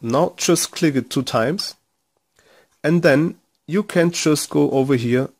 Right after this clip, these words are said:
and say, "Program it." You have see that all these Fs are now, uh, with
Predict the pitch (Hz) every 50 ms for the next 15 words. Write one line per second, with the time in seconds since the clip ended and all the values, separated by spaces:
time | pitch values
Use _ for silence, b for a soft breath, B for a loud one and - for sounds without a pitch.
0 | _ _ _ _ _ _ _ _ _ _ _ _ _ - 123 123 131 127 - -
1 | 131 127 127 127 - - - 165 160 143 127 98 92 87 - - - _ _ _
2 | _ _ _ _ - 127 123 135 147 156 - - - - 160 165 185 180 139 123
3 | 113 - - - b b b b b b b b b b _ _ - 131 147 170
4 | 180 175 185 170 - - - 143 165 175 - - - - - - _ _ _ _
5 | _ _ _ _ _ _ _ _ _ - 120 123 135 135 131 127 127 131 135 139
6 | 139 - _ _ _ _ _ _ _ _ - 131 127 123 123 123 120 120 120 117
7 | 117 117 117 117 117 117 117 120 120 123 120 113 -